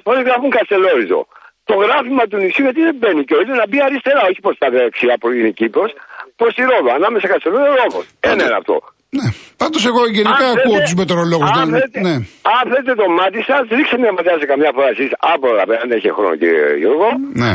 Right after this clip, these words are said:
Speaker 1: να δείτε η Σανδράλισια, δεν λέω ψέματα. Έχω πέσει όλα τα κανάλια σχεδόν και το έχω τσεκάρει.
Speaker 2: Μάλιστα.
Speaker 1: Δεν βάζω Καστελόριζο καθόλου στο χάρτη.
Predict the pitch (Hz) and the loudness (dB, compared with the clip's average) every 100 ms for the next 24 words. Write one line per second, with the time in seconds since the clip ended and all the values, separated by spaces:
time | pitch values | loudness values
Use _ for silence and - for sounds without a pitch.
0 | 175 214 262 240 220 208 170 185 185 156 | 0 0 0 0 0 -2 -2 0 2 2
1 | 127 117 101 113 143 123 113 101 120 233 | 0 0 0 2 2 0 0 -2 0 0
2 | 269 - - - - - _ _ - 233 | -2 -12 -16 -16 -20 -20 _ _ -2 0
3 | - 269 254 226 202 185 165 170 - 180 | 0 0 0 0 0 0 0 0 0 0
4 | 233 226 202 180 131 120 104 76 - - | 0 0 -2 -2 -2 0 0 -2 -8 -6
5 | 135 131 98 - - 170 196 220 240 - | -2 -2 -4 -8 -2 -2 0 -2 0 -2
6 | 156 151 160 185 185 139 143 117 - 90 | 0 2 2 0 -2 -2 -2 -4 -6 -4
7 | 82 - - | -2 -4 -8